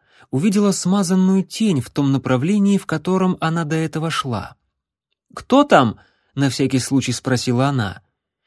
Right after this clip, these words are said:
Кто-то из своих ответил бы, но в ответ была только тишина, пугающая, учитывая обстоятельства. Эбби подобрала юбки и осторожно пошла вперёд.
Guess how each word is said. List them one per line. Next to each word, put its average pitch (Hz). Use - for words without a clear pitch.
Кто-то 123
из 117
своих 120
ответил 139
бы, 104
но 135
в 135
ответ 131
была 180
только 143
тишина, 151
пугающая, 113
учитывая 117
обстоятельства. 110
Эбби 131
подобрала 135
юбки 123
и 147
осторожно 139
пошла 139
вперёд. 151